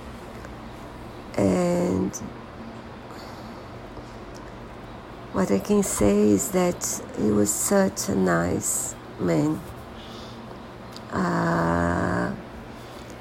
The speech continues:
I won't, I will remember him, even if I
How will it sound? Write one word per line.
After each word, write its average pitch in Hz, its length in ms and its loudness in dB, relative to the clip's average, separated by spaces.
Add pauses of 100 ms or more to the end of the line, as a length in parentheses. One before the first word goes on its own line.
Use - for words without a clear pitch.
(480)
I 202 80 6
won't, 196 380 6
I - 160 6
will 202 260 12
remember 190 460 8
him, 151 340 4 (500)
even 175 540 6 (400)
if 185 220 4
I 175 240 4